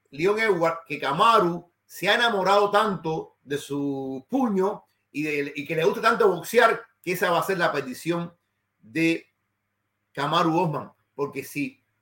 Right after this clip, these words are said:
se dedican a boxear uno y otro, yo creo que todavía Leon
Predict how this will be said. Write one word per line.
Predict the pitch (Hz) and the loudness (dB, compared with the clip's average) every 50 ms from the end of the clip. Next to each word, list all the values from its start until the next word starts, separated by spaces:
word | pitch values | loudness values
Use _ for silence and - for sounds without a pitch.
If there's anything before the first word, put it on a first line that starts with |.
| _ _ _ _ _ _ _ _ _ _ | _ _ _ _ _ _ _ _ _ _
se | _ - - 156 160 156 | _ -12 -8 -6 -4 -2
dedican | 156 185 247 202 233 247 233 - - | -2 -2 -2 0 -2 -2 -2 0 2
a | 185 175 | 2 2
boxear | 165 165 156 - - - - 196 196 165 - - - - _ _ _ _ _ _ _ _ _ | 2 0 -2 -6 -10 -4 0 2 2 2 0 -2 -6 -12 _ _ _ _ _ _ _ _ _
uno | - 226 247 247 240 233 | -4 -4 -2 -2 -2 -2
y | 214 208 | 2 4
otro, | 220 240 240 240 254 254 254 - - - _ _ _ _ _ _ _ _ _ _ | 6 6 6 4 2 0 -2 -2 -6 -14 _ _ _ _ _ _ _ _ _ _
yo | - 120 165 170 | -8 -6 -4 -4
creo | 170 175 190 180 | -2 -2 -2 -2
que | 160 165 | -2 -2
todavía | - 135 135 131 156 165 170 170 165 - | -2 -2 0 0 0 0 0 0 0 -2
Leon | 135 131 135 165 165 160 151 - | -6 -6 -4 -4 -4 -4 -6 -10